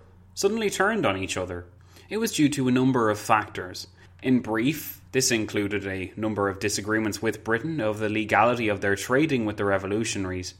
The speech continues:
the resentment of the Dutch in being pushed by Britain to declare war on the Americans,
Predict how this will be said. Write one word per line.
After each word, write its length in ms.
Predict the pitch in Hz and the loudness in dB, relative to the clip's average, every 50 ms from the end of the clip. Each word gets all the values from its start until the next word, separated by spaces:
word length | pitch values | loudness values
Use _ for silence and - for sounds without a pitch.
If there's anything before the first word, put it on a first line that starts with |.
| - - - - - | -20 -20 -20 -12 -6
the 80 | - 117 | -2 0
resentment 600 | 123 127 117 120 120 127 139 135 135 127 120 104 | 0 2 4 4 4 4 4 2 2 0 -2 -2
of 120 | 110 95 - | -2 -4 -6
the 60 | - | -4
Dutch 320 | 95 - 104 104 104 - | -2 -2 -2 -2 0 0
in 120 | 120 110 104 | -2 -2 0
being 260 | 101 107 101 101 101 | 0 0 0 0 -2
pushed 400 | 101 - 113 110 101 - - - | -2 -2 -2 -2 -2 -2 -2 0
by 140 | - 107 104 | 2 2 2
Britain 320 | 92 107 107 101 104 104 | 4 2 0 0 0 -4
to 100 | 98 101 | -8 -6
declare 360 | - 104 98 - 104 98 98 | -6 -4 -2 0 0 0 0
war 320 | 95 101 104 104 104 101 98 | 0 -2 -2 0 0 0 0
on 80 | 95 | -2
the 120 | 95 95 95 | -2 -2 -2
Americans, 680 | 92 95 117 135 143 131 113 - 113 107 98 - | 0 0 2 4 4 4 2 0 -2 -4 -4 -6